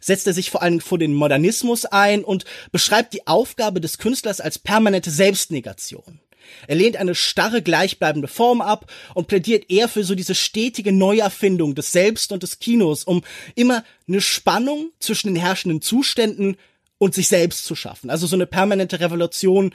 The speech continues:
im Kleinen. Und so ist ein Werk, wie Christian auch am Anfang schon angedeutet hat,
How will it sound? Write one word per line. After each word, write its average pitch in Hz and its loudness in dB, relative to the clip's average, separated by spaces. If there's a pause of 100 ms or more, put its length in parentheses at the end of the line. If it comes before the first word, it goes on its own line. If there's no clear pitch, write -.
(340)
im 165 2
Kleinen. 170 2
Und 139 -6
so 202 0
ist 226 -2
ein 165 0
Werk, 190 0 (220)
wie 196 0
Christian 247 0
auch 180 -2
am 180 -2
Anfang 190 -2
schon 180 -2
angedeutet 170 -4
hat, 196 -2